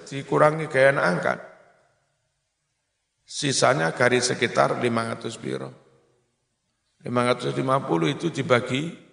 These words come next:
anak limo, apa nih, Kak? Eh, ya.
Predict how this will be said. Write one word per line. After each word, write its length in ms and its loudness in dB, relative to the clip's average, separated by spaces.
anak 300 2
limo, 480 -2
apa 240 2
nih, 160 -2
Kak? 180 -8
Eh, 440 -8
ya. 140 4